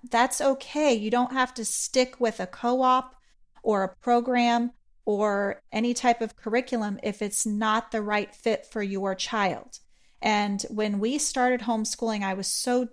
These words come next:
desperate to be connected with other families that we joined a, a program that it turned out my boys were just not developmentally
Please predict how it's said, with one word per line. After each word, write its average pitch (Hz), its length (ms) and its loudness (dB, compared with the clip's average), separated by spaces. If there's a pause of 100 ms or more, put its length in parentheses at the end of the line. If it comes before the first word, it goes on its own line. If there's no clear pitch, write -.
(180)
desperate 220 760 0
to 220 200 -4
be 214 540 -4 (280)
connected 214 560 0
with 202 260 -4
other 214 400 2
families 247 680 0
that 220 260 0
we 247 140 -2
joined 247 480 2
a, 202 500 0
a 202 80 -4
program 233 680 0 (320)
that 214 400 4
it 180 100 -2
turned 277 300 -2
out 240 260 4
my 220 140 2
boys 226 320 0
were 214 80 -4
just 208 340 -4
not 214 380 -2
developmentally 208 880 -2